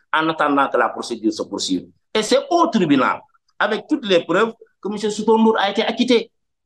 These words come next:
C'est ça, la justice. Nous nous efforçons de mettre en place une justice juste qui ne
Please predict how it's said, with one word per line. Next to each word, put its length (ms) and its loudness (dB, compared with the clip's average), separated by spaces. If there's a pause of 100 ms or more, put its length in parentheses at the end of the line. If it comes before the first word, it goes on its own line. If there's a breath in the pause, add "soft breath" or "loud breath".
(100)
C'est 160 -2
ça, 400 0
la 180 -2
justice. 500 -12 (380)
Nous 260 6
nous 200 4
efforçons 600 0
de 60 -4
mettre 320 -4
en 120 0
place 320 -2
une 180 0
justice 400 -4 (200)
juste 540 -2 (200)
qui 100 2
ne 60 4